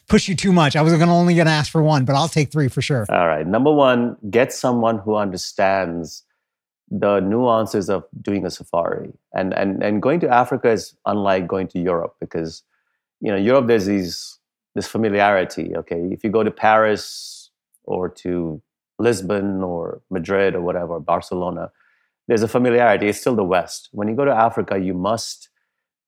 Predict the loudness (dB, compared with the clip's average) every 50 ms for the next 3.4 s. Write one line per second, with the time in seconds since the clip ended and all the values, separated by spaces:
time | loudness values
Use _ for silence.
0 | _ _ 0 4 4 4 6 6 4 4 4 4 2 0 0 0 0 0 0 0
1 | -2 -2 -2 -4 -6 -10 -12 -10 -6 -2 -2 0 2 2 2 0 0 -4 -10 -2
2 | 2 2 4 4 2 2 0 0 0 -2 -4 -4 -4 -2 2 2 4 4 2 0
3 | 0 -2 -4 -4 -6 -8 -12